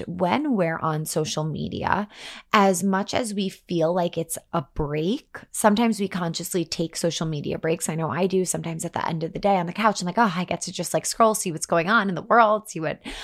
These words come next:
my people are up to, and see what's happening." But that actually is not relaxing to our mind. We're actually not in a resting state. It's very much an active state. And we're looking into this device with blue light.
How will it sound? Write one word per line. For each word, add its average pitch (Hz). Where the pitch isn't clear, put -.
my 160
people 240
are 226
up 208
to, 208
and 175
see 180
what's 175
happening." 180
But 175
that 196
actually 185
is 175
not 160
relaxing 156
to 175
our 151
mind. 196
We're 165
actually 170
not 156
in 175
a 156
resting 156
state. 160
It's 190
very 180
much 165
an 165
active 160
state. 165
And 180
we're 180
looking 180
into 165
this 165
device 196
with -
blue 254
light. 202